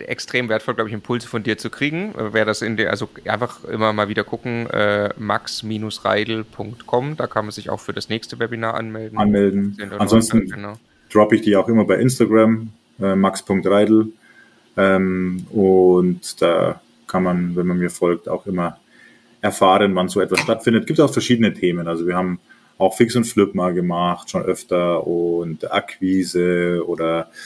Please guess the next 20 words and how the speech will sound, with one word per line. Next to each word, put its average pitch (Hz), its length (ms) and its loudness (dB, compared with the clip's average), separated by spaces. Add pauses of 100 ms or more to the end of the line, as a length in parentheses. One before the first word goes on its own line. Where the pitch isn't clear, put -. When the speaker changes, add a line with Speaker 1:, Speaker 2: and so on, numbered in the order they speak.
(320)
Speaker 2:
Finanzierungsthemen 98 1200 2
oder 92 180 0
ähnliches. 87 400 -2
Also 90 300 2 (520)
ja, 87 260 0 (140)
das, - 320 -6
äh, 98 300 4 (760)
ist 143 160 4
aber 131 200 6
keine 117 420 2 (180)
kl-, 101 220 -4 (180)
klare 107 360 4
Regelmäßigkeit. 117 960 2 (120)
Ähm, 101 420 2
es - 260 -10
ist 95 120 -6
einfach 95 240 0
so, 98 400 2 (480)
äh, 92 460 0
wie 98 500 2